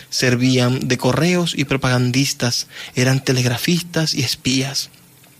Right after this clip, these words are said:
Cuando no dependían de ningún hombre, se prostituían para ganarse la vida. Sin ellas, los hombres hubieran desertado de una guerra que se eternizaba. Algunas pasaron a la leyenda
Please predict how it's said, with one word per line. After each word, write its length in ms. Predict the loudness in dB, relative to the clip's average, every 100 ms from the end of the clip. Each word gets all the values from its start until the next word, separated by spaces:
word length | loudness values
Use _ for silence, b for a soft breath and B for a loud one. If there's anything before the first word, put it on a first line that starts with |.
| -20 -20 -14 -14 B B B
Cuando 240 | 2 4
no 100 | 4
dependían 480 | 4 2 2 4 4
de 80 | 4
ningún 320 | 4 4 4
hombre, 340 | 6 6 4 0 B B
se 200 | 0 0
prostituían 680 | 0 -4 0 0 0 0 -2
para 180 | -2 0
ganarse 340 | 0 -2 -2
la 80 | -2
vida. 340 | 0 -2 -4 -8 -20 -20 -20 -10
Sin 280 | 0 2 4
ellas, 420 | 4 2 0 0
los 160 | -2 0
hombres 380 | 0 0 0 0
hubieran 420 | 0 2 2 0 -4 -2
desertado 800 | -2 0 -4 -4 -2 0 0 -2 B B 0
de 80 | 2
una 140 | 2
guerra 420 | 2 0 -2 -6
que 160 | -6 -4
se 180 | 0 0
eternizaba. 840 | 0 0 0 -2 -2 -2 -4 -10 -18 -20 -20 -20 B B B B B
Algunas 540 | 4 4 4 4 2
pasaron 480 | 0 0 0 2 2
a 40 |
la 100 | 2
leyenda 640 | 2 2 2 2 2 2